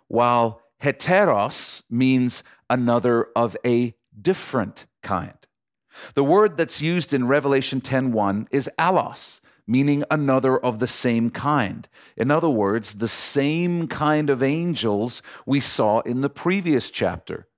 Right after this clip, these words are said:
who were blowing the trumpets. Or to put it another way, there are no angels like Jesus.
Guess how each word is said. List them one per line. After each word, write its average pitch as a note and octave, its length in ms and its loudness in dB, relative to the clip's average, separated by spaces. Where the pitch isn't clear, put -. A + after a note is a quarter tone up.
who B2 80 2
were C3 160 2
blowing A2+ 400 0
the A2+ 80 0
trumpets. - 640 -6
Or B2 120 0
to C3 60 0
put E3 180 0
it E3+ 80 4
another D#3 360 2
way, G#2 440 0
there D3+ 260 4
are D#3+ 260 2
no E3+ 540 4
angels D3 880 0
like C#3 760 0
Jesus. D#3+ 920 -2